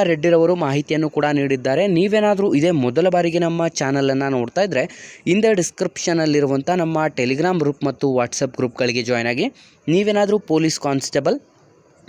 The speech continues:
ಪಿ ಎಸ್ ಐ, ಪಿ ಡಿ ಒ, ಎಸ್ ಡಿ ಎ, ಎಫ್ ಡಿ ಎ, ಗ್ರಾಮ ಲೆಕ್ಕಿಗ ಮತ್ತು ಎಸ್ ಎಸ್ ಸಿ ಹುದ್ದೆಗಳ ಎಕ್ಸಾಮ್ ಪ್ರಿಪರೇಷನ್ ಮಾಡ್ಕೋತಾ ಇದ್ರೆ ಹಿಂದೆ ಡಿಸ್ಕ್ರಿಪ್ಷನಲ್ಲಿರುವಂಥ ನಮ್ಮ ಪೊಲೀಸ್ ಫೈಟರ್ಸ್ YouTube ಚಾನಲ್ಗೆ ಸಬ್ಸ್ಕ್ರೈಬ್ ಮಾಡ್ಕೊಳ್ಳಿ.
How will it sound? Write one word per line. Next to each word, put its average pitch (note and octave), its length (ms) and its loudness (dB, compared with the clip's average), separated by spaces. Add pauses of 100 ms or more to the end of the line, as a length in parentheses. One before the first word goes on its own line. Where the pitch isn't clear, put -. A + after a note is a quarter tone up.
(100)
ಪಿ D#3 120 0
ಎಸ್ D#3 260 0
ಐ, F#3 120 2
ಪಿ C#3 240 -2
ಡಿ C#3 100 0
ಒ, D#3 180 2 (420)
ಎಸ್ C3 280 -2
ಡಿ C3+ 120 -2
ಎ, E3 160 2 (300)
ಎಫ್ B2+ 300 0
ಡಿ C#3 80 -2
ಎ, E3 100 2
ಗ್ರಾಮ C#3 320 -2
ಲೆಕ್ಕಿಗ C3 340 -2
ಮತ್ತು C#3+ 380 0
ಎಸ್ C#3 280 0
ಎಸ್ G3 120 -2
ಸಿ G3+ 80 0
ಹುದ್ದೆಗಳ D3 400 0
ಎಕ್ಸಾಮ್ C3+ 400 0
ಪ್ರಿಪರೇಷನ್ C#3 540 -2
ಮಾಡ್ಕೋತಾ A#2+ 400 -2
ಇದ್ರೆ D3+ 240 0 (440)
ಹಿಂದೆ G3 280 2
ಡಿಸ್ಕ್ರಿಪ್ಷನಲ್ಲಿರುವಂಥ C#3 1120 -2
ನಮ್ಮ D#3+ 300 0
ಪೊಲೀಸ್ D3 480 0
ಫೈಟರ್ಸ್ B2+ 440 -4
YouTube B2 360 -2
ಚಾನಲ್ಗೆ A#2+ 380 -2
ಸಬ್ಸ್ಕ್ರೈಬ್ A#2 600 -4
ಮಾಡ್ಕೊಳ್ಳಿ. B2 400 -2